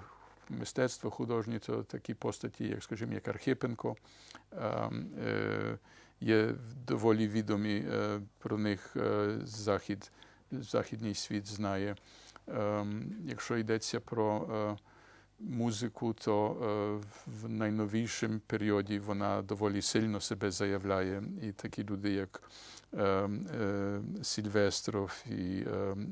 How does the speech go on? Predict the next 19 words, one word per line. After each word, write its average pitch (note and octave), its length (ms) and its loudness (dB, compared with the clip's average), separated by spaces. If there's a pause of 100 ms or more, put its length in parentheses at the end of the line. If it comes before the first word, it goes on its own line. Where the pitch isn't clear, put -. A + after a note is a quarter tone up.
(140)
і A#2 80 -2
ряд G#2 360 2
інших, G2 540 -2 (120)
ну, A2 260 -6 (720)
к-, - 200 -6
композитори, G#2+ 960 0
е, G#2+ 240 0 (540)
е, G2+ 280 6
Грабовський, G2+ 640 2
Губа G2+ 400 2
і G2+ 160 0
інші, G2+ 300 -4
вони A2+ 280 0
серед A#2 360 2
тих A2+ 260 2
знавців, A2+ 580 4
які G#2 220 2
знаються G#2+ 600 2
на, G2+ 420 0